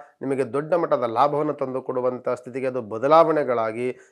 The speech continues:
ನಿಮಗೆ ದೊಡ್ಡ ಮಟ್ಟದ ಅನುಕೂಲವನ್ನು ಮಾಡಿಕೊಡುತ್ತೆ ತುಲಾ ರಾಶಿಯವರಿಗೆ. ಅನಂತರದಲ್ಲಿ, ಆ, ವೃಶ್ಚಿಕ ರಾಶಿಯವರಿಗೆ,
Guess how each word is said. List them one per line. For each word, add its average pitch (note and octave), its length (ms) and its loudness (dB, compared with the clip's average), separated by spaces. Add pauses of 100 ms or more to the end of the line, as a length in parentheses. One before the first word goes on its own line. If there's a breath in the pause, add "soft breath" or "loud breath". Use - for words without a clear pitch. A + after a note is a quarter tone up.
(100)
ನಿಮಗೆ B2 260 -4
ದೊಡ್ಡ C3+ 220 -2
ಮಟ್ಟದ C#3+ 300 0
ಅನುಕೂಲವನ್ನು C#3 680 -2
ಮಾಡಿಕೊಡುತ್ತೆ A#2 960 -4 (140)
ತುಲಾ A#2 240 2
ರಾಶಿಯವರಿಗೆ. G#2 840 -6 (180)
ಅನಂತರದಲ್ಲಿ, D3+ 960 6 (400 loud breath)
ಆ, C#3 80 8
ವೃಶ್ಚಿಕ E3 380 6
ರಾಶಿಯವರಿಗೆ, C3 720 6